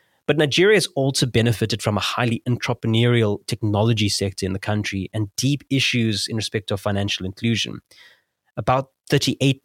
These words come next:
million adults in Nigeria are completely financially excluded, particularly when it comes to credit access.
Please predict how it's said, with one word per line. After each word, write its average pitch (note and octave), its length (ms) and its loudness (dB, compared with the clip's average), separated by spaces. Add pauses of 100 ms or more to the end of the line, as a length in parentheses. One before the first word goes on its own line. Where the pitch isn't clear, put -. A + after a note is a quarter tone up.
(100)
million A#2+ 460 4
adults A2 380 0
in A2 80 2
Nigeria G#2+ 480 2
are - 80 -2
completely A#2 640 -2
financially G#2+ 480 -2
excluded, F#2 560 -4 (240)
particularly C3+ 500 0
when A#2 120 2
it A2 100 -2
comes G#2+ 300 -2
to - 120 -10
credit A2+ 380 -2
access. - 540 -4